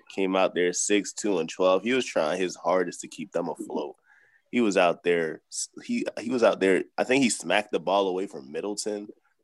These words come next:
or something like that when they was going for a pass, and he a point guard or in a small forward. Like, th-, th-, th-, uh, the Pacers suck.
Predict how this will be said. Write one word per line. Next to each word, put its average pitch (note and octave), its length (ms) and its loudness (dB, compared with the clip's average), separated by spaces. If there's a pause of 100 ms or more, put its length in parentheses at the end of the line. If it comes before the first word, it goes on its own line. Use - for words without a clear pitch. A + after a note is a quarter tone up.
or A2 80 -4
something G#2+ 380 -2
like G#2+ 220 -2
that G#2+ 260 2
when F#2 120 -4
they G2+ 100 -2
was F#2+ 120 -6
going G2 220 -2
for - 160 -6
a - 40 -8
pass, E2+ 460 -6
and C#2 80 -10
he G#2 100 -8
a F#2 60 -4
point E2 340 -6
guard F2 400 0 (160)
or F2 220 -2
in D#2+ 80 -4
a A#1 160 -10
small D#2 440 -4
forward. D#2+ 500 -2 (360)
Like, F2 380 0 (1400)
th-, - 200 -12
th-, - 220 -16
th-, - 280 -10 (140)
uh, G2+ 240 6
the F2 80 0
Pacers - 400 4
suck. D#2 280 2